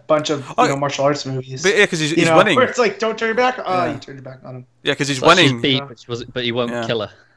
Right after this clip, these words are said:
Speaker 2: Exactly.
Speaker 1: Yeah.
Speaker 2: And, uh, by the way, my favourite panel in this,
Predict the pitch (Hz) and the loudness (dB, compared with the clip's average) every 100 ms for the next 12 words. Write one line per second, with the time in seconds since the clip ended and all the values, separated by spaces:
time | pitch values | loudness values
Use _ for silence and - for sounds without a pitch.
0 | _ - 120 123 98 185 139 - - - | _ -10 -2 -2 0 0 -2 -8 -20 -20
1 | - _ - 123 123 120 117 117 113 - | -20 _ -2 0 0 -2 -4 -6 -8 -4
2 | 120 117 117 113 113 - - 170 151 147 | 0 2 2 0 -2 -6 2 6 6 4
3 | 165 202 151 127 117 135 139 143 - - | 0 -2 -2 0 0 0 -2 -2 -4 -6
4 | - | -8